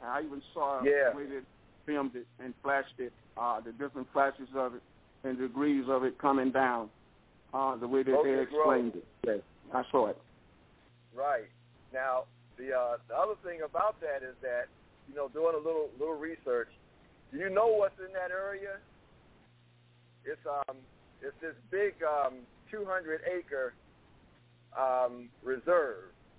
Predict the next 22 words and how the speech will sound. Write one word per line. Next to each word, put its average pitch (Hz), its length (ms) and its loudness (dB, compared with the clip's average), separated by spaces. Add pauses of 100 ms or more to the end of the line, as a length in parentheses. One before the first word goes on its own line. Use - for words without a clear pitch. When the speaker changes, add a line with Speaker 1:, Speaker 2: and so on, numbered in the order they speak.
(720)
Speaker 2:
called, 151 320 6 (200)
called 147 300 0 (100)
Noah's 151 400 2 (140)
Ark. 135 300 -4 (2750)
That's 123 180 -6 (160)
right 160 360 0
there, 165 460 2 (340)
right 156 280 0
there 165 240 2
in 151 80 0
that 147 160 2
area. 104 400 -6 (1120)
Uh, 120 220 0 (120)
uh, 117 220 -2 (460)
that, 135 320 2
um, 120 480 -4 (1040)
you 147 100 -4
know, 147 100 6
where 139 180 6
they, 143 260 4
where 139 120 2
they 139 160 0